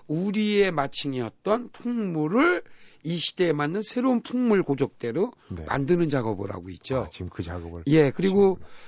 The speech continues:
Speaker 1: 학교가, 저희들 학교 다닐 때는 밴드부가 많았거든요.
Speaker 2: 네.
Speaker 1: 지금 거의 사라졌어요. 그러니까 학교 교육, 음악 교육 속에서도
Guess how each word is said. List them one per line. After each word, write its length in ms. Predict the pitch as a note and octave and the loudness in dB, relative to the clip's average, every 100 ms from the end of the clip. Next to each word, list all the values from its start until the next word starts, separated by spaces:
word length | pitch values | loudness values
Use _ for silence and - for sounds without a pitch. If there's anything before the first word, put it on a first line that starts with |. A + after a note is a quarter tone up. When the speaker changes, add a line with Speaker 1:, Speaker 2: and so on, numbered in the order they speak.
| - - | -20 -12
Speaker 1:
학교가, 880 | G#3+ - A#3 A3 G#3+ G3+ F#3 E3 D3 - | -10 0 4 6 6 4 2 0 -2 -4
저희들 340 | C3+ E3+ G#3 | -2 0 0
학교 200 | F#3+ G#3+ | -2 -2
다닐 240 | G3 F3 | -2 -2
때는 400 | C#3+ D3+ D#3+ G3 - | -4 -4 -4 -6 -10
밴드부가 540 | - A#3 A#3+ G3 F3 - | -10 -6 -6 -4 -4 -6
많았거든요. 920 | - - C3+ - E3 B2 F#2+ D2+ E2 | -8 -8 -8 -6 -8 -10 -16 -18 -14
Speaker 2:
네. 160 | F#2 D2+ C#2+ _ _ _ | -12 -12 -18 _ _ _
Speaker 1:
지금 180 | - G#3+ | -6 -6
거의 340 | - - A#2 D#3+ | -8 -8 -6 -4
사라졌어요. 840 | - F3 F#3 B2+ - - F2+ A2 - _ _ _ _ _ | -6 -6 -6 -6 -10 -10 -10 -12 -16 _ _ _ _ _
그러니까 420 | - C3+ C#3 C3 - - - - | -4 2 2 0 -6 -16 -18 -10
학교 320 | F3 - E3+ | -8 0 -2
교육, 480 | - C#3+ D3+ B2 - | 2 2 4 2 0
음악 260 | C#3+ D3+ - | 0 2 0
교육 260 | D#3+ C#3+ - | -2 -2 -2
속에서도 720 | C3+ A2+ A2+ - A2 G3 | -4 -2 -2 -4 0 0